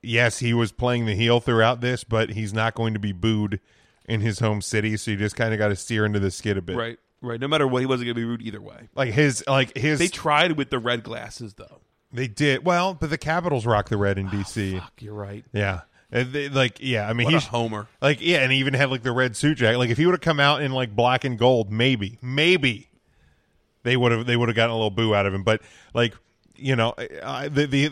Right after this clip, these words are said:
Speaker 1: his whole stance from the beginning, and, and that, like, whether the people there cheered for him or everybody else booed him, is he just wants to end Triple H's career.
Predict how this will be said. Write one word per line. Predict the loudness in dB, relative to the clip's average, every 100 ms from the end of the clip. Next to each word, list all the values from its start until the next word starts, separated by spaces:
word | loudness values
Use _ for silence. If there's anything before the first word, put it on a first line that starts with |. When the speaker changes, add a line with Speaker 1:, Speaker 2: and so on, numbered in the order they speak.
| 0
Speaker 1:
his | 0 0
whole | 0 -2
stance | -2 -2 0 0
from | -2
the | -2
beginning, | 0 2 0 -2
and, | -4
and | -2 2
that, | 2 0 -4
like, | -2 -2 -6 _ _ _ _ _ _ _
whether | 0 2 2
the | 2
people | 0 0 0 0 0
there | 4 6 6 2
cheered | 2 4 4
for | 2 2 2
him | 2
or | 0
everybody | 0 0 0 2
else | 0 0
booed | 2 2 2
him, | 0 0
is | 2 4 2 -6 -16 _ _ _ _ _ _ _ -2
he | 0
just | 2 0
wants | -2 0
to | 0
end | 0 0
Triple | 0 2 2
H's | 0 -2
career. | -6 -4 -4 -6